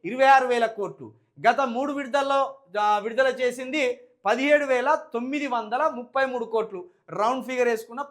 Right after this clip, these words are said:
పద్దెనిమిది వేల కోట్లు. మహబూబ్ నగర్లో నాలుగో విడత ఇరవై వేల ఆరు వందల ఎనభై కోట్లు. స్టేట్ లెవెల్ బ్యాంకర్స్ కమిటీ నివేదిక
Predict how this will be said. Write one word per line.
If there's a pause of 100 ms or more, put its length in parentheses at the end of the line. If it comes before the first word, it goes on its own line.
పద్దెనిమిది
వేల (100)
కోట్లు. (440)
మహబూబ్
నగర్లో (920)
నాలుగో
విడత (520)
ఇరవై
వేల (380)
ఆరు
వందల
ఎనభై (140)
కోట్లు. (1700)
స్టేట్
లెవెల్
బ్యాంకర్స్
కమిటీ (120)
నివేదిక